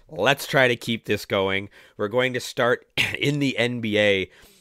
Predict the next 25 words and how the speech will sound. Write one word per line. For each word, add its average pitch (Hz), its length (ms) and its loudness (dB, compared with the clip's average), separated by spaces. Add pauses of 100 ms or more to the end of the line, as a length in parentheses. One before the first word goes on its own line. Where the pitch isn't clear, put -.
(140)
with 104 120 -4
the - 80 -16
Cleveland 127 440 -2
Cavaliers 110 600 0
and 104 40 -6
the 92 100 -6
New 101 60 -2
York 110 260 2
Knicks, 110 240 0
one 113 100 -6
of 101 60 -8
the 90 80 -4
better 110 240 -4
series 113 480 -8 (260)
of 113 200 0
the 113 100 -2
first 110 380 -2
round. 107 260 0
This 95 100 -10
series 113 280 -8
shifts - 280 -8
to 104 80 -10
Madison 107 440 -2
Square 101 300 -2
Garden. 104 500 2